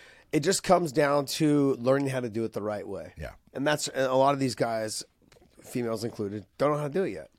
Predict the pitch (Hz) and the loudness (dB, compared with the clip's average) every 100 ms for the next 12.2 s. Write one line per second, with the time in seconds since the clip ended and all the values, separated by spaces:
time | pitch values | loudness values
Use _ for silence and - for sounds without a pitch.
0 | - 117 104 _ - 120 151 - 156 165 | -12 -12 -12 _ -4 -2 -2 -4 -2 0
1 | 139 104 110 98 98 98 151 110 - 131 | -2 -4 -4 -4 -6 -2 0 -2 0 0
2 | 131 127 113 - - - _ 143 139 143 | 2 2 0 -6 -14 -20 _ 0 4 2
3 | - 147 123 123 117 107 107 123 - 139 | 0 -2 0 0 0 0 -2 -4 -4 -2
4 | 139 123 - 110 90 - _ _ _ - | 0 -2 0 -2 -2 -12 _ _ _ 0
5 | 123 110 113 185 196 180 - 143 131 - | 0 2 6 8 8 2 2 2 0 -2
6 | 123 139 131 113 110 104 143 123 95 107 | 2 4 4 2 -2 -2 -2 -2 -2 -2
7 | 120 117 107 107 98 113 110 120 104 - | 0 0 -2 -4 -4 -2 -2 -4 -4 -4
8 | 101 110 120 131 131 143 160 - _ - | -4 -2 0 0 0 0 -2 -8 _ -12
9 | 107 131 120 117 - 110 - 120 107 - | -6 0 0 0 -2 -4 -2 -4 -4 -6
10 | 139 123 120 - - 127 160 - - 143 | -6 -8 -8 -10 -4 0 0 -2 -10 -4
11 | 139 107 123 127 113 98 113 117 110 98 | -4 -2 -2 0 0 -2 -2 -2 -4 -6
12 | 85 - | -10 -14